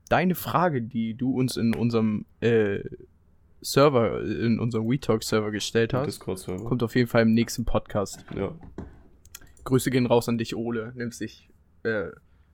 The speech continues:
Speaker 1: nimm's nicht persönlich oder so, dass es jetzt nicht hier dringend vorkam.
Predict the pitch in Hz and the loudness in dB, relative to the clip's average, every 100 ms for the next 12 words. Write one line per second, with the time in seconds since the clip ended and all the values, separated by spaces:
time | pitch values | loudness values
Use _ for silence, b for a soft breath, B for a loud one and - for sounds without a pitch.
0 | - _ _ _ _ _ _ - 113 - | -20 _ _ _ _ _ _ -4 -2 -2
1 | 110 110 113 117 120 123 120 117 120 - | 0 0 2 0 -2 -2 -2 0 -2 -2
2 | 107 110 120 113 123 120 120 120 117 - | -4 -4 -4 -4 -2 -2 -2 -6 -6 -4
3 | 117 120 117 123 | -4 -2 -6 -6